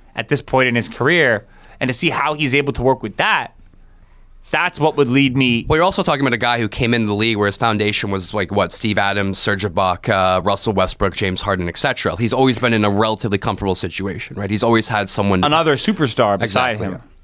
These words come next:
Speaker 1: So, whi-, which is what makes his next decision so interesting. Like, like, if each,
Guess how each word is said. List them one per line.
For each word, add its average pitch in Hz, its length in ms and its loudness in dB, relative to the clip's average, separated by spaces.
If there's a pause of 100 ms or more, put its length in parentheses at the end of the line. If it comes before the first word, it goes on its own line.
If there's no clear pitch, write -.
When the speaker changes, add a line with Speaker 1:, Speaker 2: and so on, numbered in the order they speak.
(420)
Speaker 1:
So, - 200 2
whi-, 147 200 2
which 165 260 2
is 131 140 0
what 151 180 2
makes 147 540 0
his 127 240 0
next 135 220 0
decision 117 800 0 (160)
so - 320 -2
interesting. 117 560 0
Like, 110 260 0 (1200)
like, 143 320 -2
if 156 180 -4
each, 220 320 -2